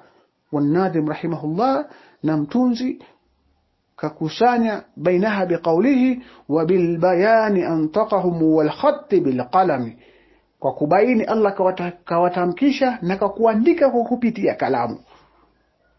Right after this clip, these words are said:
Kwa hivyo haya yote ni sifa yake Mwenyezi Mungu Subhanahu wa Ta'ala. Kwa hivyo sisi kama Waislamu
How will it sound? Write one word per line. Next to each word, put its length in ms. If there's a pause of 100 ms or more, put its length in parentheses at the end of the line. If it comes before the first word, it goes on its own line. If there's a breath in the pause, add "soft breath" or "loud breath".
(720)
Kwa 120
hivyo 80
haya 200
yote 380 (640 soft breath)
ni 80
sifa 320
yake 360
Mwenyezi 300
Mungu 300
Subhanahu 400
wa 100
Ta'ala. 360 (760 loud breath)
Kwa 100
hivyo 140
sisi 300
kama 200
Waislamu 520